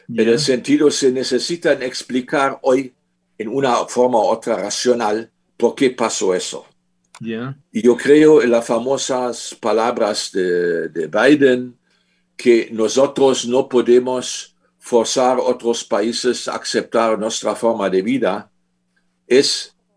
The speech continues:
Speaker 2: en parte la dirección de esa nueva política exterior,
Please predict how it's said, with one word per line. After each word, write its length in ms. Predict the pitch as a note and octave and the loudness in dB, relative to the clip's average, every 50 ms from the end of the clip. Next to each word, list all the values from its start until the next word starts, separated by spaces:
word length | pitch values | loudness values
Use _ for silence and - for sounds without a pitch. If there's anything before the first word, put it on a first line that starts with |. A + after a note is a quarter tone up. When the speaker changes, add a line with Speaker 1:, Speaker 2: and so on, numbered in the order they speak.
| _ _ _ _ - | _ _ _ _ -2
Speaker 2:
en 220 | B2 A2+ A2 G2 | -2 -2 -2 -2
parte 640 | - B2 A#2+ B2+ C3 B2+ - C#3 C3+ C3 - - - _ _ _ _ _ _ _ _ _ _ _ _ _ _ _ | -2 0 2 0 0 0 2 2 2 2 0 -2 -6 _ _ _ _ _ _ _ _ _ _ _ _ _ _ _
la 200 | - G#2 A2 G#2+ | -4 -2 -2 -2
dirección 680 | G2+ G#2+ A2 A#2+ A2+ A2 - - - C3 C3+ C3+ C3+ C3 | 0 0 2 2 2 2 0 0 2 2 2 2 2 2
de 140 | A#2 A#2+ A2 | 2 2 2
esa 220 | A#2 - A#2+ G#2+ | 0 -2 -2 -2
nueva 320 | G#2+ A2+ A2+ A#2 A2+ G#2+ - | -2 -2 0 0 -2 -2 -4
política 460 | - G#2+ G2+ G2+ F#2 - - G#2 F2+ | -4 -6 -6 -6 -8 -6 -4 -2 -2
exterior, 580 | F2 - - - G2+ F#2 F#2+ F2+ D#2 - - | -2 -4 -2 0 2 2 2 2 0 -4 -8